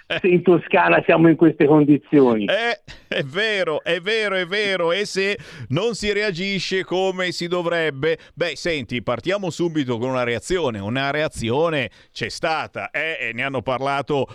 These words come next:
Speaker 2: eh, tutti i telegiornali, la manifestazione antifascista. E cavolo, e qui c'è stata un'unione di intenti. La nuova capa del Partito Democratico, Schlein, con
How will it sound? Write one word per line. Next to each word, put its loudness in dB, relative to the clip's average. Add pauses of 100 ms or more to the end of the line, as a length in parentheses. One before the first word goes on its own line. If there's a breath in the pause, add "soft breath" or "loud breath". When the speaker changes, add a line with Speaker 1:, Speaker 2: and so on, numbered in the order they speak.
Speaker 2:
eh, -4
tutti -4
i -2
telegiornali, -2
la -2
manifestazione -2
antifascista. -6
E -4
cavolo, -4
e -6
qui -4 (160 soft breath)
c'è -6
stata -4
un'unione -2
di -6
intenti. -4 (200 loud breath)
La -4
nuova -2
capa -4
del -6
Partito -4
Democratico, -4
Schlein, -4 (260 loud breath)
con -4